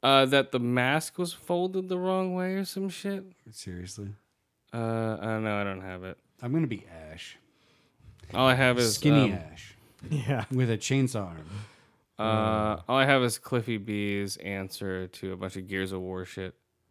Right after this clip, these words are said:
Speaker 1: Uh, yeah, that was it. God damn it.
Speaker 2: <laughs>
Speaker 1: Oh, well. I didn't wanna save too much shit. All right, where are we going here? Uh-oh. Uh-oh. All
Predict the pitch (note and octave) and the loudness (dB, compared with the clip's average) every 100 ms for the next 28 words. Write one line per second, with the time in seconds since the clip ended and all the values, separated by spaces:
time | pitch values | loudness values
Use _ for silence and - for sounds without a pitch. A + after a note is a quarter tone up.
0 | _ _ _ _ - G#2 G#2 G#2 G2+ G2+ | _ _ _ _ -8 -4 -2 0 0 -2
1 | G2 G2 - F#2 F2+ F2+ F2+ F2+ _ - | -2 -6 -6 -8 -8 -10 -12 -16 _ -14
2 | C#3 B2 _ _ _ _ - A#2+ B2 A#2+ | -12 -12 _ _ _ _ -12 -10 -8 -12
3 | G2 - A#2+ - - - G#2 - _ _ | -12 -2 -2 -2 -18 -20 -20 -20 _ _
4 | _ - C3 G#2+ F2+ _ - D#3+ E3+ E3 | _ -4 -2 0 -4 _ -2 0 2 2
5 | - C3+ C#3 C3+ A2 - - F#2+ _ _ | 2 2 2 0 -8 -8 -10 -12 _ _
6 | _ _ _ _ _ _ _ G#2 G2 - | _ _ _ _ _ _ _ -16 -16 -14
7 | G2+ G2 G2 F#2 F#2+ G2+ - B2+ A2 G#2 | -16 -14 -16 -18 -20 -20 -8 -4 -4 -8
8 | _ _ - C3 A#2 A2+ | _ _ -6 -4 0 -2